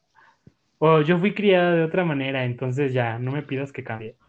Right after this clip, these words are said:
No me pidas que actualice mis ideas". Y así como de, "Güey, si algún día llego a decir eso, mátame". O sea, <laughs>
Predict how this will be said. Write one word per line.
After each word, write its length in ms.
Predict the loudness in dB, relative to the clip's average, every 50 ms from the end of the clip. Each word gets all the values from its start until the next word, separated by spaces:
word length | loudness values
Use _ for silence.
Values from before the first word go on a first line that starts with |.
| _ _ _ _ _ _ -14
No 100 | -10 -8
me 140 | -8 -8
pidas 320 | -4 -2 -2 0 0 -2 -4
que 80 | -8
actualice 480 | -12 -10 -8 -6 -6 -4 -6 -6 -6 -6
mis 200 | -6 -6 -6 -6
ideas". 440 | -6 -6 -6 -8 -10 -12 -16 -16 -10
Y 120 | -6 -6 -4
así 260 | -4 -6 -8 -10 -8
como 300 | -4 -2 -2 -2 -2 -2
de, 120 | -4 -4 -4
"Güey, 540 | -10 -18 -20 _ -10 -8 -8 -8 -8 -10 -14 -16 -16
si 100 | -14 -12
algún 280 | -12 -10 -8 -8 -6
día 140 | -4 -2 -4 -2
llego 200 | -4 -6 -4 -4
a 80 | -4
decir 200 | -6 -6 -8 -8 -8
eso, 180 | -6 -8 -8
mátame". 420 | -8 -8 -8 -8 -8 -12 -12 -14 -20 _ -20 -20 -20 _ -10
O 80 | -4 -2
sea, 180 | -2 -2 2 0
<laughs> 640 | 0 2 4 2 2 2 2 0 0 0 -2 -6